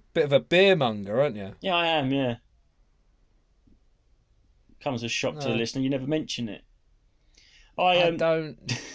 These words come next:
Speaker 2: <laughs>
Speaker 1: I don't know. I don't know what a
Speaker 2: But anyway,
Speaker 1: monger
Speaker 2: the point is, give him a little stripy apron and a trilby. I don't believe that I'm getting good service. I don't think I'm being transported into the nineteen fifties.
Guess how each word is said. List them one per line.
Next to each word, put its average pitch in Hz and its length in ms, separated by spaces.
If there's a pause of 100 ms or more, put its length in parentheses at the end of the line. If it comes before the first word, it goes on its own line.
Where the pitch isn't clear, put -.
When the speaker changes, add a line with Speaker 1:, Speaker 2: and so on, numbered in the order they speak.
(140)
Speaker 2:
<laughs> - 200
Speaker 1:
I 147 140
don't 143 300
know. 123 300 (220)
I 117 100
don't 139 300
know 117 300
what 117 140
a - 40
Speaker 2:
But 220 80
anyway, 254 300
Speaker 1:
monger 185 160
Speaker 2:
the - 60
point 226 260
is, 123 380 (360)
give 240 160
him 233 120
a 233 40
little 226 160
stripy 202 480
apron 165 360
and 160 80
a - 20
trilby. 143 400
I 160 100
don't 175 320
believe 143 640
that 123 100
I'm 135 100
getting 135 260
good 151 220
service. 131 280
I 147 40
don't 202 180
think 208 220
I'm 185 100
being 165 220
transported 147 540
into 143 160
the 139 40
nineteen 139 300
fifties. 120 640